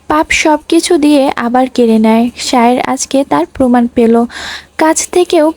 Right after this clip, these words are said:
আজ পরী যেন অনেক দূরে। সায়ের জানে না আদৌ কোনোদিন এই দূরত্ব মিটবে কিনা। দীর্ঘশ্বাস ফেলে সায়ের বলে, "আমি খুন করে যদি পাপী হই তাহলে আপনিও পাপী। সুশীলকে হত্যা করে আপনিও পাপী।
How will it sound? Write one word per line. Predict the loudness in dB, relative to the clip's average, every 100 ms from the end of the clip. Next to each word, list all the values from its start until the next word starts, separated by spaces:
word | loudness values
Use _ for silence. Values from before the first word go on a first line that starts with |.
| -4
আজ | -6 -8 -4
পরী | 0 2 2
যেন | 2 0
অনেক | 0 0 2 2 2
দূরে। | 2 2 2 0 -6 _ -10
সায়ের | -4 0 0 0
জানে | 0 0 2
না | 0 0 -2
আদৌ | -2 0 0
কোনোদিন | 0 0 0 0
এই | 0 0
দূরত্ব | 2 2 2 0
মিটবে | 2 2 2 -2
কিনা। | 0 2 2 0 0
দীর্ঘশ্বাস | 2 2 2 0 0 -2 -2
ফেলে | 0 0 0
সায়ের | 0 0 0
বলে, | 2 0 0 -4 -10 -14 -10
"আমি | -4 -2 -2
খুন | 0 0 2
করে | 0 2
যদি | 0 -2
পাপী | -2 -2 0
হই | 2 0 0
তাহলে | -2 0 0 -2
আপনিও | -6 -6 -2 0
পাপী। | 0 -4 0 0 0 -4
সুশীলকে | -2 0 0 0 0 0
হত্যা | 0 0 -2 -4
করে | 0 0 0
আপনিও | -4 -8 -4 -2 0
পাপী। | -2 -2 -4